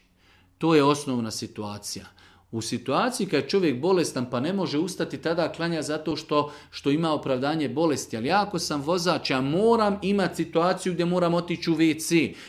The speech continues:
gdje moram otići sebi zaustaviti se, kupiti kahvu. Znači, po svim nekim dunjalučkim zakonima ne mogu ja dvadeset četiri sata sjediti i voziti. Bilo koja moja pauza, ja imam pravo iskoristiti da prostrim sebi karton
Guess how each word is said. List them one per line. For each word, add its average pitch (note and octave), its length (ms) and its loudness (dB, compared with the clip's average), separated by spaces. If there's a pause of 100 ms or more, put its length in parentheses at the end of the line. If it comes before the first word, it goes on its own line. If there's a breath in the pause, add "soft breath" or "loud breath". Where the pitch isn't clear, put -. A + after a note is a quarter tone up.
gdje C3 180 2
moram F3 320 4
otići F3+ 280 -2
sebi E3 220 2
zaustaviti E3 540 2
se, D#3+ 140 -2
kupiti E3 360 -2
kahvu. D#3+ 400 2 (220 loud breath)
Znači, B2 300 -4
po D3+ 80 2
svim G#3 300 4
nekim F#3+ 360 4
dunjalučkim F3 760 6
zakonima E3+ 560 4
ne D#3+ 160 4
mogu F#3 260 2
ja F#3 140 2
dvadeset E3+ 240 2
četiri E3+ 240 0
sata D3+ 300 0
sjediti D3 340 -2
i B2 40 -2
voziti. A#2+ 460 -2 (680 soft breath)
Bilo D#3+ 400 4
koja D#3 200 4
moja D#3+ 260 2
pauza, F3+ 440 2
ja E3+ 220 4
imam E3 240 0
pravo D#3 260 2
iskoristiti D3+ 840 0 (160 loud breath)
da D3 340 2 (160 loud breath)
prostrim C#3+ 440 2
sebi C3+ 340 0
karton F3+ 480 6